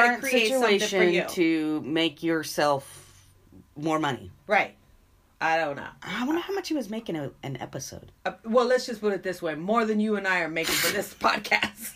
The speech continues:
Speaker 1: <laughs>
Speaker 2: Probably more than we make a year
Speaker 1: <laughs> Pro-
Speaker 2: per episode. Like,
Speaker 1: Probably
Speaker 2: for, for
Speaker 1: three
Speaker 2: real.
Speaker 1: years together.
Speaker 2: Like,
Speaker 1: <laughs>
Speaker 2: I'm sure that it was, it's more
Speaker 1: Oh,
Speaker 2: than
Speaker 1: yeah.
Speaker 2: we make in a year
Speaker 1: Oh, yeah.
Speaker 2: per episode.
Speaker 1: Yeah.
Speaker 2: So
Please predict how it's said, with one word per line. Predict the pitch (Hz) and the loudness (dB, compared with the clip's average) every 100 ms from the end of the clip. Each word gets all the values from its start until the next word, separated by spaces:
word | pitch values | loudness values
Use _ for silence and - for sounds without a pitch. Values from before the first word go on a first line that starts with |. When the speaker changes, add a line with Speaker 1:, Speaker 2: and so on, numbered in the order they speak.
| - - - - - | -6 -4 0 0 2
Speaker 1:
<laughs> | 285 - - - - - | -4 -4 -10 -10 -10 2
Speaker 2:
Probably | 302 453 415 | 6 8 8
more | 269 | 6
than | 247 226 | 4 2
we | 220 | 2
make | 214 190 | 0 2
a | |
year | 165 165 196 120 - - | 2 2 0 -2 -6 -14
Speaker 1:
<laughs> | - - | -12 -2
Pro- | 240 190 - - - 294 | 6 6 4 -6 -2 4
Speaker 2:
per | 247 | 6
episode. | 226 202 196 165 127 - - - - | 8 6 4 -2 -2 -4 -8 -4 6
Like, | - | 8
Speaker 1:
Probably | 392 330 330 | 8 4 4
Speaker 2:
for, | 285 | 4
for | 339 | 6
Speaker 1:
three | - | 8
Speaker 2:
real. | 370 | 8
Speaker 1:
years | 330 339 320 - | 8 6 4 0
together. | 277 285 269 202 165 | 4 6 6 4 6
Speaker 2:
Like, | 220 208 - - 208 | 6 6 2 -4 -2
Speaker 1:
<laughs> | 233 | 8
Speaker 2:
I'm | 220 254 254 | 8 8 4
sure | - 262 214 | 4 4 6
that | 185 170 | 4 2
it | |
was, | 165 156 | 0 -2
it's | 175 165 170 | -2 -2 0
more | 180 170 | 4 4
Speaker 1:
Oh, | |
Speaker 2:
than | 156 | 6
Speaker 1:
yeah. | 190 | 4
Speaker 2:
we | 185 | 6
make | 160 143 | 2 0
in | |
a | 135 | -2
year | 143 131 85 | 0 -2 2
Speaker 1:
Oh, | 381 220 | 2 2
yeah. | 220 185 | 2 4
Speaker 2:
per | 214 - | 4 4
episode. | 143 127 - - - | 2 -2 -8 -10 -4
Speaker 1:
Yeah. | 254 - | -2 0
Speaker 2:
So | 160 156 156 147 | 2 2 0 -2